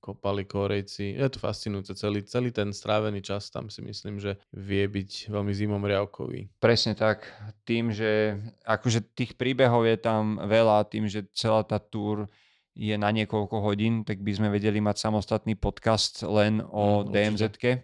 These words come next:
Speaker 2: Ale tak, jak si povedal, m, navštevuje sa tam niekoľko zaujímavých miest. Jedným z nich je aj práve tento, a, tunel, ktorý, a, vykopali Severokorejci, keď chceli, a, napadnúť, a, mesto Seoul. Len Južná Kórea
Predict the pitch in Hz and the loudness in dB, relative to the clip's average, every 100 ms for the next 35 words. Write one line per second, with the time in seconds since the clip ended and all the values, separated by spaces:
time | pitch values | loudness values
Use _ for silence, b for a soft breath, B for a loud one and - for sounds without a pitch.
0 | - 107 107 107 107 107 107 - 117 110 | -2 2 4 6 6 4 2 2 0 0
1 | - 107 113 113 107 101 101 - - 92 | -2 0 0 2 2 0 -2 -6 -14 -16
2 | 87 - _ 110 110 107 120 107 - 110 | -16 -20 _ -4 -2 -2 -2 -2 -2 0
3 | 107 113 123 110 113 104 110 107 107 98 | 0 2 0 0 -2 -2 0 0 -2 -2
4 | 107 110 101 107 104 107 107 107 101 107 | 0 0 2 2 2 2 2 2 0 0
5 | 101 110 - 101 - 107 107 101 110 104 | 2 2 2 0 0 2 2 2 0 0
6 | 98 104 101 - 104 101 98 - 113 113 | 2 2 2 -2 -2 -2 -4 -2 0 4
7 | 110 98 104 101 104 104 104 110 98 104 | 2 2 -2 0 2 0 -2 -2 -4 -2
8 | - 110 107 104 101 - 107 110 107 104 | -4 0 2 2 0 0 2 4 4 2
9 | - 107 107 - 107 98 - 107 104 104 | 2 2 2 -2 -6 -4 0 0 2 0
10 | 107 110 101 101 101 107 104 104 110 101 | -2 -2 0 0 0 0 -2 2 2 4
11 | 107 104 - - 101 98 98 98 107 104 | 2 0 -4 -4 0 4 4 2 2 0
12 | - 107 - 113 127 135 - - 107 104 | 0 0 6 6 6 4 -4 -4 2 4
13 | 104 104 104 101 104 104 - - 110 107 | 4 4 4 2 0 -2 -6 -6 -4 0
14 | 110 - 107 107 104 107 104 | -2 0 2 4 4 4 2